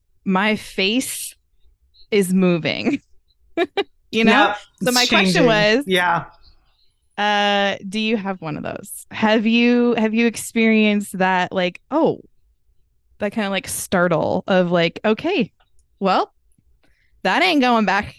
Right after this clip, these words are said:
Speaker 1: to the <laughs> way it was?
Speaker 2: Yeah.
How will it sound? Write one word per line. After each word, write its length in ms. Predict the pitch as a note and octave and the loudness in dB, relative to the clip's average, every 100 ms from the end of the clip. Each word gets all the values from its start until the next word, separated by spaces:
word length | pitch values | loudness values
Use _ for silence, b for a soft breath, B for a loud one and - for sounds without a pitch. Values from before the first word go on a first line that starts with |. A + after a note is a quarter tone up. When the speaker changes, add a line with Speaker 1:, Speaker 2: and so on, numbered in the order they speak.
| - | -8
Speaker 1:
to 100 | G3+ | 0
the 80 | A#3+ | 2
<laughs> 0 | |
way 120 | D4 | 2
it 140 | - C#4+ | 0 0
was? 840 | A4 F#4 - _ - - - - G#4+ - A4+ - - A#4+ - - _ - - B B B B _ - | 0 -2 -6 _ -18 -18 -20 -16 -16 -14 -18 -18 -20 -20 -20 -20 _ -16 -16 B B B B _ -4
Speaker 2:
Yeah. 1040 | F#3+ F#3+ F#3+ F3+ E3+ E3 E3 E3 E3 | 0 2 2 2 2 2 2 0 -2